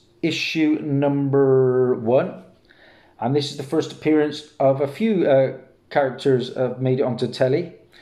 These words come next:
Uh, this is the first appearance of Angel Dust, who was, was Christina in the Den-, Deadpool movie, uh, played by the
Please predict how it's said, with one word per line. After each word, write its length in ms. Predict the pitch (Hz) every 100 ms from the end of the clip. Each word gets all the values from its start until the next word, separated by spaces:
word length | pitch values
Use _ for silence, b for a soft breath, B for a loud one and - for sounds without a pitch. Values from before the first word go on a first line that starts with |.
| B B B B
Uh, 120 | 131 143
this 160 | 151
is 60 | 160
the 60 |
first 220 | 135 170 165
appearance 260 | 170 147
of 120 | 143 -
Angel 400 | 175 196 180 156
Dust, 480 | 131 113 98 - - - -
who 160 | 123
was, 280 | 127 120 - - -
was 220 | 123 -
Christina 640 | - 131 - 151 147 165
in 160 | 160 135
the 80 | 131
Den-, 540 | 135 147 151 - 123
Deadpool 360 | 139 139 151 139
movie, 560 | 143 139 165 170 B B B B B B _ -
uh, 240 | 120 120 120 -
played 280 | 156 147 135
by 180 | 135 131
the 580 | 135 127 127 123 -